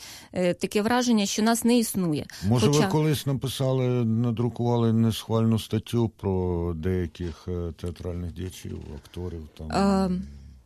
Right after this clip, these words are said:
Speaker 1: я сумніваюся, що хтось цікавиться цим
Speaker 2: Ясно.
Speaker 1: питанням. Е, незважаючи на те, що начебто міністерство, е, встановило театр як пріоритетний напрямок своєї діяльності,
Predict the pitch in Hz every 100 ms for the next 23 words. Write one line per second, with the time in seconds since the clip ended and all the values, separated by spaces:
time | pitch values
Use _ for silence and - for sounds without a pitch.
0 | _ _ - _ _ - - 50 - 50
1 | 190 277 311 - 294 277 285 269 247 240
2 | 233 - 247 226 220 - 233 226 - 226
3 | 170 156 156 - - 165 147 160 143 -
4 | - - - - - - 170 170 170 214
5 | 220 233 247 233 - 226 226 220 226 -
6 | 208 196 202 196 208 - 202 196 208 220
7 | 202 - 196 185 - 175 170 - 196 196
8 | 196 196 190 208 196 - 180 - 220 220
9 | 220 214 165 156 160 170 185 202 233 247
10 | 254 - 247 226 240 247 247 240 - 233